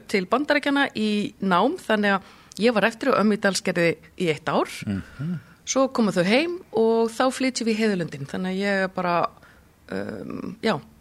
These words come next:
Speaker 1: bjó þar þangað til við fluttum suður þegar ég er fjórtán ára.
Speaker 2: Bara alin upp í Lundunum.
Speaker 1: Algjörlega.
Speaker 2: Já, efst á brekkunni.
Speaker 1: Mhm.
Speaker 2: Ok, eh,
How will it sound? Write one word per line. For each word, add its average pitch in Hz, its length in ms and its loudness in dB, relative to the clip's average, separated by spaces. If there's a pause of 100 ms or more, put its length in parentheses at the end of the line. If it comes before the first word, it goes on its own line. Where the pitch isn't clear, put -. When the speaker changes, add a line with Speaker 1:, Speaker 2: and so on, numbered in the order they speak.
(200)
Speaker 1:
bjó 202 140 4
þar 330 240 0
þangað 208 260 -2
til 202 140 -2
við 196 100 -2
fluttum 208 240 -2
suður 330 240 0
þegar 202 120 -4
ég 208 40 -2
er 208 60 -6
fjórtán 220 260 -2
ára. 330 140 -4 (160)
Speaker 2:
Bara 98 260 -12
alin 117 280 -2
upp 113 100 -6
í 110 60 0
Lundunum. 110 320 -4 (300)
Speaker 1:
Algjörlega. 143 600 0 (140)
Speaker 2:
Já, 104 180 -8 (320)
efst - 180 -2
á 117 60 0
brekkunni. 131 400 4 (120)
Speaker 1:
Mhm. 165 500 0 (1000)
Speaker 2:
Ok, 147 180 0
eh, 143 680 2